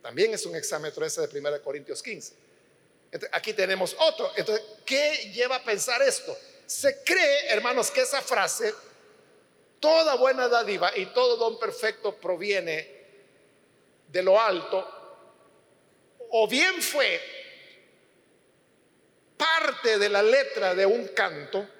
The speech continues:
o pudo haber sido parte, una frase de un poema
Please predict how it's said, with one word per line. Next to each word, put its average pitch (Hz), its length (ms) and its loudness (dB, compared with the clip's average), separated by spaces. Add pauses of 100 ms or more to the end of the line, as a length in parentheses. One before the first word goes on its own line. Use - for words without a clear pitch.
(760)
o 254 400 2
pudo 220 220 2
haber 226 220 -2
sido 202 520 -4 (1700)
parte, 214 540 -2
una 220 200 0
frase 226 640 -2
de 202 120 0
un 220 260 0
poema 196 640 -2